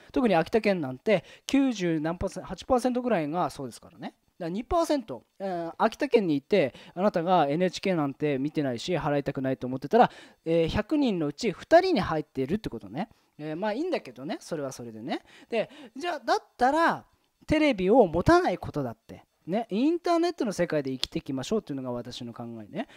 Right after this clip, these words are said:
それはなぜかっつったら、スクランブル放送化したら、皆さんは、「エヌエイチケーは見ないけど、民放は見る」って言うんでしょ？全部潰れます。えー、ビーエス、<laughs> 衛星放送、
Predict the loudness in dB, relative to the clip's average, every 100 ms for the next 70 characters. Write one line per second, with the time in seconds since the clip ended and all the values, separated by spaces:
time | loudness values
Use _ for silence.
0 | -12 -2 0 2 2 0 -4 -4 -8 -8
1 | -8 -6 -2 -2 -2 -2 -4 -6 -4 -6
2 | -4 -6 0 0 0 -2 -4 -4 -4 -4
3 | -4 -4 -6 -8 -6 -2 -2 -4 -10 -6
4 | -2 -2 -2 -4 -6 -6 -6 -4 -4 0
5 | 2 4 2 -4 -10 -16 -10 -8 -8 _
6 | _ _ -2 0 0 -4 -6 -8 -6 -6
7 | -8 -10 -18 _ _ _ -8 -6 -4 -2
8 | 2 4 2 2 2 2 -6 -2 2 2
9 | 4 4 4 2 -2